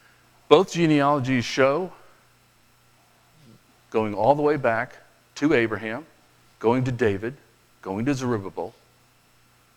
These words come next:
You see all the prophecy that we just went through that said, "Here's where he's gonna be coming from," about the throne of David,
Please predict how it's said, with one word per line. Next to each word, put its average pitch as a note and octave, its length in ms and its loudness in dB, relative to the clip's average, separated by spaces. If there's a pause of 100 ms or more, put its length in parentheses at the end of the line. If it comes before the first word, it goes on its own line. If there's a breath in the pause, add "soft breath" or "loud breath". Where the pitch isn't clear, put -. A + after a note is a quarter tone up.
(720)
You G#2 80 -14
see A#2+ 160 -2
all C#3 200 6
the F3+ 80 -4
prophecy D#3+ 540 0
that A2+ 140 -2
we A2+ 80 -2
just C3 180 0
went C#3+ 240 -2
through C#3 280 -2
that G2+ 160 -8
said, G#2+ 420 2 (480)
"Here's D#3+ 320 0
where C3+ 140 -2
he's C#3 180 -4
gonna A#2+ 180 -6
be G#2+ 140 -2
coming B2 380 -6
from," A#2 420 -4 (420)
about G#2 240 -2
the F#2+ 80 -8
throne A#2+ 320 -2
of A2+ 120 -6
David, F#2+ 360 -2